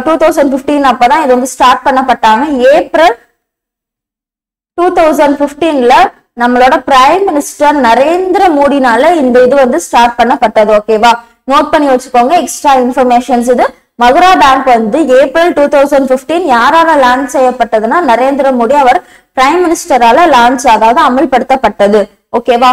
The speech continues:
First கொஸ்டின். Okay, second கொஸ்டின் வந்து என்னது? Which district has the lowest check, uh, child sex ratio அப்படின்றத கேட்டிருக்காங்க. எந்த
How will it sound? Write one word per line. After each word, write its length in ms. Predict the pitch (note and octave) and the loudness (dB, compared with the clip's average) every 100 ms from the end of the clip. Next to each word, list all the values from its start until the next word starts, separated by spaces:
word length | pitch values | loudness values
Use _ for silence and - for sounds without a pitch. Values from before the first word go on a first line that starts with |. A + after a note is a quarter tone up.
| - | 0
First 220 | E3+ - | -4 -2
கொஸ்டின். 360 | B3 - G#3+ G#3 _ _ G3+ | -4 -2 -8 -8 _ _ -6
Okay, 160 | A3 A#3 | -4 -2
second 280 | C#4+ E4+ F#4+ D#4+ | -2 -2 0 -2
கொஸ்டின் 360 | D4+ D4+ C4+ B3+ | -2 -4 -2 0
வந்து 140 | B3 A#3 | 2 0
என்னது? 340 | A#3 A3+ A#3+ B3 _ _ - | 0 0 -2 -2 _ _ -4
Which 180 | E4+ F4+ C#4 | -4 0 -2
district 320 | C#4+ - E4+ | -2 -4 0
has 200 | D#4 B3 D4+ | 0 0 -2
the 60 | D4 | 2
lowest 440 | C4 D#4 E4+ E4+ - - | 2 2 0 -2 -10 -6
check, 180 | C#4+ C4+ C4 | -4 -2 0
uh, 460 | A3 G3+ G3+ G3+ G#3+ | 0 -2 -4 -6 -6
child 280 | D4 B3+ D4 - | 0 0 0 -2
sex 100 | C4+ - A3+ | -4 -4 -4
ratio 300 | A3 - A#3 G#3+ | -4 -2 0 0
அப்படின்றத 420 | F#3+ G#3 A3+ A3 A3 | 0 -2 0 0 0
கேட்டிருக்காங்க. 460 | G#3+ G#3+ G3+ G3 C4 - _ _ B3+ | -4 -4 -4 -2 -2 -6 _ _ -2
எந்த 180 | D4 | 0